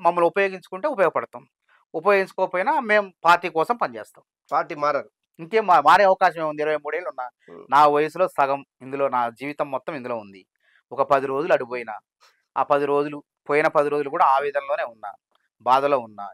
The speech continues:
Speaker 1: ఎవరైనా కష్టపడినప్పుడు
Speaker 2: అవును.
Speaker 1: అన్య బాధ మ-, నేను మనిషిని, దేవుని కాదు. మనిషి క-, దుఃఖం వచ్చినప్పుడు ఏడవాలి, బండ లెక్క ఉంటే మనిషి కాదు. భావోద్వేగానికి గురి కావాలి, వచ్చినప్పుడు కన్నీళ్ళు రావాలి. అంతేగాని అన్యాయం కత్తి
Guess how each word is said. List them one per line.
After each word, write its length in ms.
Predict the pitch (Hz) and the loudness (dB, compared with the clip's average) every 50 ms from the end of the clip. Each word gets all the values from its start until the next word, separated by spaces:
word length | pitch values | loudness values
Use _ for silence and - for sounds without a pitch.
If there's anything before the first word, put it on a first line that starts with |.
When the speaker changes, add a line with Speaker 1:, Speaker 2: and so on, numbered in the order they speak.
| 107 117 | -10 -4
Speaker 1:
ఎవరైనా 320 | 127 156 190 214 233 247 240 254 | 0 4 4 4 4 4 2 2
కష్టపడినప్పుడు 520 | 233 - 196 190 202 196 165 135 131 135 165 202 220 170 127 - | 0 0 0 -2 0 0 0 0 -2 -4 -2 -2 -4 -6 -8 -10
Speaker 2:
అవును. 200 | 123 123 123 120 _ _ _ _ - | -12 -14 -14 -16 _ _ _ _ -12
Speaker 1:
అన్య 240 | 110 127 151 165 165 143 120 123 | -10 -6 -2 -2 -2 -2 0 2
బాధ 240 | 123 147 160 156 - 165 135 _ _ _ - 120 | 2 2 2 2 -2 -6 -6 _ _ _ -8 -2
మ-, 140 | 123 139 127 120 123 135 | -2 -2 -2 -2 -4 -2
నేను 140 | 156 165 151 131 123 131 | -2 -2 -4 -8 -8 -8
మనిషిని, 380 | 139 147 - - 180 123 98 95 95 | -8 -8 -10 -16 -20 -20 -20 _ -10
దేవుని 280 | 131 135 139 135 127 104 95 | -8 -8 -8 -8 -10 -12 -14
కాదు. 140 | 82 - _ _ _ _ _ _ _ _ _ _ _ _ _ _ _ _ _ _ - | -14 -18 _ _ _ _ _ _ _ _ _ _ _ _ _ _ _ _ _ _ -6
మనిషి 260 | 117 139 156 147 180 | -6 -6 -6 -6 -8
క-, 220 | 160 - 131 131 127 117 | -8 -6 -6 -6 -6 -8
దుఃఖం 240 | 131 - - 180 180 170 | -6 0 2 2 4 2
వచ్చినప్పుడు 340 | 156 - 170 175 165 147 123 120 | 2 0 -2 -2 -2 0 0 0
ఏడవాలి, 320 | 120 113 98 92 - _ _ _ _ _ _ _ _ _ _ | -2 -4 -6 -8 -14 _ _ _ _ _ _ _ _ _ _
బండ 240 | 123 120 143 147 160 | 0 2 2 4 4
లెక్క 220 | 165 175 170 - - 165 | 2 2 2 -2 -4 -10
ఉంటే 140 | 165 185 180 151 | -8 -6 -4 -4
మనిషి 180 | 143 135 - 147 127 | -6 -8 -8 -8 -8
కాదు. 140 | 107 95 95 - _ _ _ _ _ _ _ _ _ _ _ _ _ _ 107 | -8 -8 -10 -18 _ _ _ _ _ _ _ _ _ _ _ _ _ _ 0
భావోద్వేగానికి 720 | - 131 151 175 185 196 170 180 185 190 170 175 175 160 143 135 | 4 6 6 8 6 4 4 4 2 4 4 4 2 2 0 -8
గురి 100 | 135 117 | -8 -6
కావాలి, 300 | 117 101 95 92 - - - 123 | -6 -8 -8 -8 -12 -14 -14 -14
వచ్చినప్పుడు 360 | 127 - - 170 175 175 190 185 | -12 -8 -4 -4 -2 -2 -2 -4
కన్నీళ్ళు 300 | 160 156 165 180 185 170 139 | -4 -4 -2 -4 -6 -4 -4
రావాలి. 280 | 117 104 95 92 - _ _ _ _ _ _ - | -4 -6 -6 -10 -14 _ _ _ _ _ _ -8
అంతేగాని 400 | 127 139 156 180 170 165 160 160 151 143 | -6 -2 0 0 2 2 2 2 2 0
అన్యాయం 280 | 147 156 165 170 165 156 - | 0 0 0 0 0 0 0
కత్తి 180 | 151 - - | -2 -2 -2